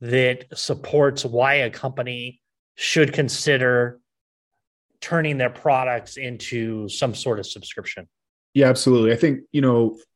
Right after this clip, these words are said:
Speaker 2: within any e-commerce business, uh, really any business at all,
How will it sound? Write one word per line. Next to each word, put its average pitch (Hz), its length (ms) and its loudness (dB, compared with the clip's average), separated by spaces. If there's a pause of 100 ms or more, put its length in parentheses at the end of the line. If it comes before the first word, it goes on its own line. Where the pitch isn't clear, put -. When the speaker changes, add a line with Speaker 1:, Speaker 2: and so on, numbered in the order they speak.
(100)
Speaker 2:
within 131 680 2
any 127 400 0
e-commerce 113 520 -6
business, 113 640 -6
uh, 110 80 -12 (160)
really 117 400 4
any 120 140 0
business 107 340 -4
at 107 80 -4
all, 104 440 -4